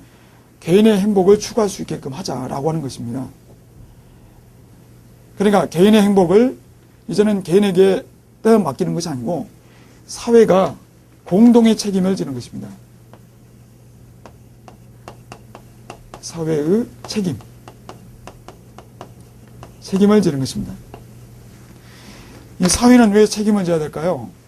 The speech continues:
이건 이제 제가 말로 설명드리겠습니다. 아, 우리 사회를 한번 잘 생각해 보십시오.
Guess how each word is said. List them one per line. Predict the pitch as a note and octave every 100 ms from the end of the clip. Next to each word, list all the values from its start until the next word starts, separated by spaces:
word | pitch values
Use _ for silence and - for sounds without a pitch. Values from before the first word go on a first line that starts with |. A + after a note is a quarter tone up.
| _ _
이건 | D3+ D#3+
이제 | D#3
제가 | D#3 C3+
말로 | D3
설명드리겠습니다. | D3+ D#3+ D#3 C3 C3 A#2 B2 A2+ G#2+ - _ _ - - _ _ _
아, | - - - - - - - _ _ _ _ -
우리 | D#3+ A3+
사회를 | G#3+ G3 F3+
한번 | D3+ C3
잘 | C#3+
생각해 | D3 E3 C#3+
보십시오. | B2 - C3